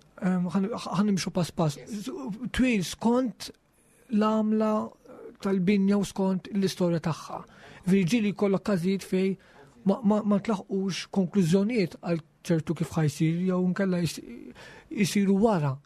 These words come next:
Speaker 1: li jsir ir-restaw, sakemm tinstab konklużjoni, jidħol dan l-element. All right? Eh, issir ukoll id-deterioration mapping, id-deterioration mapping hu-, huwa ti-, tip ta' fejn di tittieħed permezz ta' fotografija, se nispjega aktar fotografija kif issir,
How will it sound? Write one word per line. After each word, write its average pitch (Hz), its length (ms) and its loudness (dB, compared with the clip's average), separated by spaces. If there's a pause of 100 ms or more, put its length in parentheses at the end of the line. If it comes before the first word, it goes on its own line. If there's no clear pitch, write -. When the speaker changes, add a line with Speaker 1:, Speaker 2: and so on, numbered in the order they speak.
Speaker 1:
li 170 220 0
jsir 165 260 -4
ir-restaw, 156 480 -2
sakemm 185 360 -2
tinstab 185 440 -2
konklużjoni, 170 800 2
jidħol 180 260 -2
dan 175 240 4
l-element. 175 640 2 (400)
All 151 180 -2
right? 196 380 0 (600)
Eh, 190 420 0 (320)
issir 220 460 0
ukoll 185 260 0
id-deterioration 156 800 0
mapping, 233 360 -2
id-deterioration 175 640 -2
mapping 185 440 0
hu-, 214 260 -2
huwa 170 320 0
ti-, - 240 -8 (160)
tip 175 440 2
ta' 151 420 -2 (180)
fejn 170 200 0
di 196 100 -2
tittieħed 156 520 -2
permezz 147 360 -2
ta' 160 100 -2
fotografija, 156 640 -2
se - 160 -4
nispjega 160 360 -4
aktar 151 220 -8
fotografija 160 640 -2
kif - 260 -4
issir, 214 520 -2